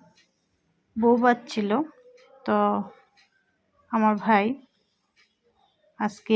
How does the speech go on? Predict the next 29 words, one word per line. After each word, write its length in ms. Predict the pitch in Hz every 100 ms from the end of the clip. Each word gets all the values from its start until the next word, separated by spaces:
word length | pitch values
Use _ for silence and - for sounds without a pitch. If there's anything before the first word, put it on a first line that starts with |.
| 214
প্রথম 360 | - 226 226 233
শ্বশুর 340 | 226 220 - 226
বাড়িতে 340 | 208 196 202
গেছে, 320 | 202 196 - 233 277 - - - - _ _ _ _ -
মানে 240 | 208 202 202 202
লাভ 260 | 202 208
ম্যারেজ 340 | 226 226 226 220
ছিল। 260 | - 208 190 247 285 _ -
তো 120 | 208 196 202 202 214 - -
আজকে 380 | 214 214 - 202 202 - _ _ _ _ _ _ -
প্রথম 340 | 220 214 226 214 208
ওর 160 | 208 190
শ্বশুর 380 | 220 214 226
বাড়িতে 340 | 208 202 202 208
ইনভাইট 340 | 202 202 214 -
করেছে 360 | 214 202 196 208
এবং 200 | 202 202 202
প্রথম 340 | 214 208 233 226
শ্বশুর 360 | - 214 226
বাড়িতে 340 | 220 214 214 214
গেছে, 300 | 208 202 202 254
তাই 260 | 240 196 196
আমরা 240 | 190 190
সবাই 380 | 190 190 185 202 208
গেছি। 360 | 214 202 277 294 - _ _ _ _ _ _ _ _ _ _ -
আর 340 | 190 190 190 185 - _ _ _ _ _ _ _ _ _ - -
কি 140 | 233
কি 180 | 226 226 196
হলো 380 | 208 208 196